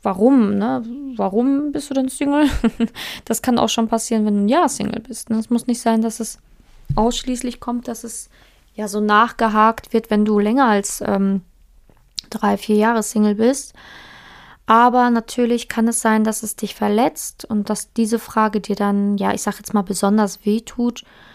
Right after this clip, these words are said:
weil du halt einfach schon länger Single bist und dass der Mann es gar nicht so, ich sag jetzt mal, böse meint, so wie du es auffasst. Also in erster Linie ist es aber auch natürlich so, dass du niemals auf Fragen, die dir unangenehm sind,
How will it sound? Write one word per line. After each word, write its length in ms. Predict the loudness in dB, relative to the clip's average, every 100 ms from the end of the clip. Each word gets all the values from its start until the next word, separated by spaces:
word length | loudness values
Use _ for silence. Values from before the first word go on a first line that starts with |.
| -20 -20 -20 -12
weil 540 | -6 2 4 6 6 4
du 200 | 0 -6
halt 180 | -8 -8
einfach 220 | -10 -8
schon 180 | -4 -4
länger 220 | -2 -4
Single 280 | -4 -6 -6
bist 240 | -8 -8
und 60 | -8
dass 140 | -6
der 120 | -4
Mann 500 | -2 0 0 0 -2 -6
es 240 | -10 -10
gar 200 | -8 -4
nicht 180 | -2 -4
so, 340 | -6 -6 -6 -8 _ _
ich 100 | -10
sag 140 | -4 -2
jetzt 120 | 0
mal, 140 | 0
böse 480 | 2 4 6 6 6
meint, 460 | 4 2 2 0 -2
so 180 | -6 -8
wie 80 |
du 160 | -6 -6
es 180 | -8 -8 -4
auffasst. 720 | -4 -4 -10 -10 -12 -14 -20 _ -20 -20 -20 -20 -20 -2
Also 200 | 2 2
in 80 | 4
erster 380 | 4 4 2
Linie 340 | 2 4 2 2
ist 100 | -2
es 100 | -2
aber 220 | 2 2
auch 100 | 2
natürlich 500 | -2 -2 -4 -4 -2
so, 380 | 2 2 2 -2
dass 280 | -2 -4 -2
du 140 | 2
niemals 760 | 4 4 4 4 2 0 -2 -4
auf 180 | -6
Fragen, 560 | -6 -4 0 2 2 0
die 100 | 0
dir 160 | 0 0
unangenehm 760 | 0 2 2 0 0 0 -2
sind, 340 | -2 -2 -2